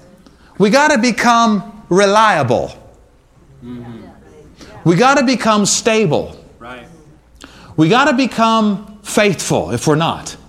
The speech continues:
Speaker 2: Right.
Speaker 1: Because the responsibility of winning this valley means this building is gonna be filled two, three, four times over every Sunday. But it's gonna, not just gonna be people gathering and coming and going.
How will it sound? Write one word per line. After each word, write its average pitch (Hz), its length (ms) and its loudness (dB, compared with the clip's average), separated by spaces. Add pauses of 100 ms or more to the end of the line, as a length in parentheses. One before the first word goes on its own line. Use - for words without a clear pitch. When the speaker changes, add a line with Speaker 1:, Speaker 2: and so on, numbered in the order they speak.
(120)
Speaker 2:
Right. - 240 -20 (760)
Speaker 1:
Because 190 480 2
the 165 280 2
responsibility 247 1080 2
of 165 280 0
winning 262 360 2
this 190 180 0
valley 180 560 0 (180)
means 202 300 2
this 208 180 0
building 214 440 0
is 165 120 0
gonna 214 240 0
be 180 140 0
filled 233 360 -2
two, 214 180 0
three, 208 180 -2
four 190 240 -2
times 190 320 -2
over 185 260 -2
every 190 220 -2
Sunday. 185 500 -4 (1400)
But 226 160 4
it's 220 160 0
gonna, 240 260 2
not 294 220 2
just 320 160 0
gonna 247 100 2
be 226 140 2
people 202 300 0
gathering 220 600 2
and 180 100 0
coming 233 340 0
and 180 120 0
going. 262 260 2